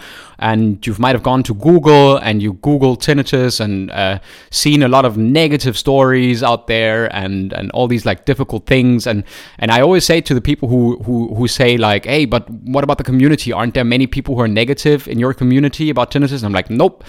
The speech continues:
it's not a negative community. It's a community that exists within the realm of me as a coach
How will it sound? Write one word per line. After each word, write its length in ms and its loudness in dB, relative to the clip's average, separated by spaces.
it's 140 -12
not 160 0
a 20 0
negative 380 0
community. 480 -2
It's 100 -6
a 60 -8
community 560 0
that 200 2
exists 500 0
within 320 0
the 80 2
realm 400 2
of 240 -2
me 280 2
as 120 -4
a 60 -4
coach 380 2